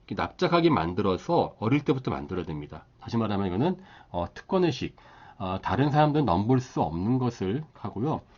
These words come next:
이렇게 그러면 당연히 이 신라의 그 금관은요, 사이즈가 편두를 한 사람만 들어갈 수 있게 됐습니다.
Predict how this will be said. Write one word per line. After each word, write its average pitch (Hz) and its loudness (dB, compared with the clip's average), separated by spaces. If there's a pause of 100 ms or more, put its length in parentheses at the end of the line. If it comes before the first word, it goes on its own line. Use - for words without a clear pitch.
(140)
이렇게 160 0
그러면 147 4
당연히 110 2 (180)
이 95 -4
신라의 180 2 (540)
그 104 0
금관은요, 120 4 (460)
사이즈가 190 2 (220)
편두를 202 4
한 196 0
사람만 180 2
들어갈 101 2
수 - -8
있게 87 -6
됐습니다. 80 -10